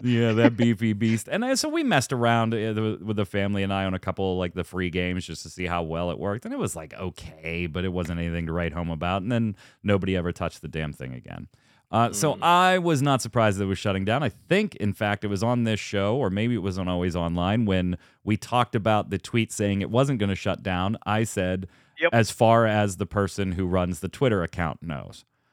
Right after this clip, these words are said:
Speaker 2: <laughs> Yeah, yeah. We, like I said, we talked about it on this show. I, I remember that.
Speaker 1: Yeah, and Google just has that re-, that,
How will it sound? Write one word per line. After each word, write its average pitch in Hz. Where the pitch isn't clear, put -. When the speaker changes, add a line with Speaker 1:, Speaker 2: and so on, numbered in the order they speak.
Speaker 2:
<laughs> -
Yeah, 202
yeah. 156
We, 156
like -
I 175
said, 180
we 180
talked 208
about 160
it 151
on 147
this 139
show. 120
I, 123
I -
remember 143
that. 123
Speaker 1:
Yeah, 110
and 110
Google 139
just 123
has 117
that 113
re-, 107
that, 104